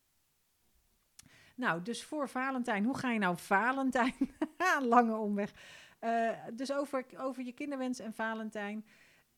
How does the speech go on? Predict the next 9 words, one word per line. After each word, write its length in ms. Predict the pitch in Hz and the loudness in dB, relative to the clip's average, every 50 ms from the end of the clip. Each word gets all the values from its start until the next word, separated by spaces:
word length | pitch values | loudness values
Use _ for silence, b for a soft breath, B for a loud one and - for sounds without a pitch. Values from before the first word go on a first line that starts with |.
| _ _ _ _ | _ _ _ _
Valentijn 640 | _ - - 233 240 254 262 262 247 247 233 233 226 | _ -10 -8 -4 -4 -4 -4 -4 -4 -4 -4 -4 -4
zoals 240 | - 233 - 202 - | -6 -8 -8 -10 -10
het 100 | 190 - | -12 -14
vroeger 360 | - - 302 294 - 277 240 | -10 -8 -8 -6 -6 -6 -8
gevierd 480 | 233 196 - - 247 240 240 240 233 | -8 -10 -8 -6 -6 -4 -4 -6 -4
werd, 460 | 220 202 208 233 277 285 - - - _ _ _ _ _ _ | -4 -6 -4 -4 -6 -8 -12 -18 -20 _ _ _ _ _ _
zo 240 | _ - - 220 202 | _ -12 -8 -8 -8
wordt 280 | 185 180 208 247 254 - | -6 -6 -6 -6 -6 -8
het 300 | 254 240 - - - | -10 -12 -12 -18 -20